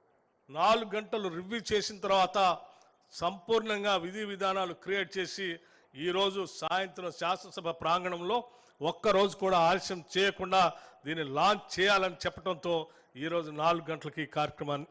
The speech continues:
ఇక్కడ ఏర్పాటు చేయటం జరిగింది. మిత్రులందరికీ నేను శాసనసభ్యులుగా మన దగ్గర మన, మన నియోజకవర్గాల్లో ఉన్నటువంటి అనేక మందికి వారికి అనేక రకాలైనటువంటి వాగ్దానాలు చేసి వారి సమస్యలు విని మనమంతా ఇక్కడికి వచ్చాం.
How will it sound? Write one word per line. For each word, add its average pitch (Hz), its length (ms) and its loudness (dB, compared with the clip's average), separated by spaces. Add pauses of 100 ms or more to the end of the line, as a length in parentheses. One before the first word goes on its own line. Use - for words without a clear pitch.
ఇక్కడ 135 200 -10
ఏర్పాటు 135 440 -8 (380)
చేయటం 156 360 -4
జరిగింది. 135 320 -12 (640)
మిత్రులందరికీ 202 640 0
నేను 202 240 -2 (540)
శాసనసభ్యులుగా 190 880 0 (680)
మన 165 200 -2
దగ్గర 185 300 0
మన, 185 180 2
మన 180 220 2
నియోజకవర్గాల్లో 185 800 0
ఉన్నటువంటి 175 680 -8
అనేక 233 400 4
మందికి 208 420 -2 (640)
వారికి 175 420 -2 (160)
అనేక 202 320 -2
రకాలైనటువంటి 175 840 -2 (500)
వాగ్దానాలు 190 640 2 (100)
చేసి 214 220 -4
వారి 180 220 -2
సమస్యలు 190 540 -6
విని 233 180 -6 (360)
మనమంతా 170 340 -4
ఇక్కడికి 156 280 -6
వచ్చాం. 151 260 -4